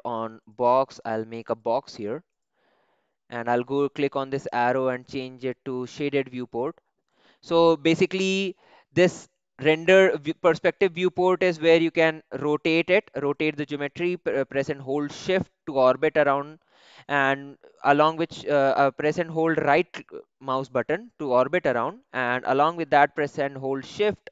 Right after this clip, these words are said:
to kind of pan around in the space. This is top viewport in which you can see the plan. This is front viewport in which you can see the front elevation and the right elevation. So you can visualize all the four, uh,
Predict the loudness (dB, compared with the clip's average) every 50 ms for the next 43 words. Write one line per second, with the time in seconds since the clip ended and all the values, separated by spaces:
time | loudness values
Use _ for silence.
0 | _ _ _ _ _ -20 -20 -20 -20 -20 _ _ -6 0 4 4 4 6 4 2
1 | 0 0 -4 _ 4 6 6 6 6 4 4 2 2 2 0 -2 -6 -6 -6 -6
2 | -6 -6 -4 -2 0 0 0 0 -2 -6 -10 -20 -20 -20 _ -20 -20 -20 -20 -10
3 | _ 0 0 2 2 2 0 -2 -2 4 8 8 8 8 8 _ -4 -6 -6 -2
4 | 2 2 4 4 4 2 0 0 0 -4 -4 -4 -4 -2 -2 -2 -2 -4 -6 -8
5 | -2 2 2 2 2 2 0 0 2 2 0 -2 -6 -18 _ _ _ _ _ _
6 | -8 -6 -6 -6 -8 -6 -4 -4 -4 -4 -4 -4 -4 -4 -2 0 0 2 2 2
7 | 0 -2 -2 -4 -6 -6 -6 -6 -8 -8 -8 -10 -10 -10 -8 -4 -2 -2 -2 -2
8 | -4 -6 -6 -2 0 0 2 2 0 0 -2 -2 -4 -8 -10 -10 -10 -10 -10 -10
9 | -8 -6 -6 -4 0 0 0 0 0 0 -2 -2 -2 -2 -2 -4 -6 -6 -10 -14
10 | -14 -16 _ _ _ _ _ _ -8 -6 -6 -4 -4 -4 -6 -6 -8 -8 -8 -6
11 | -6 -2 2 2 2 4 2 2 2 2 2 0 -2 -4 _ -4 -2 -2 0 -2
12 | -2 -4 -6 -8 _ -2 0 2 4 4 2 2 2 0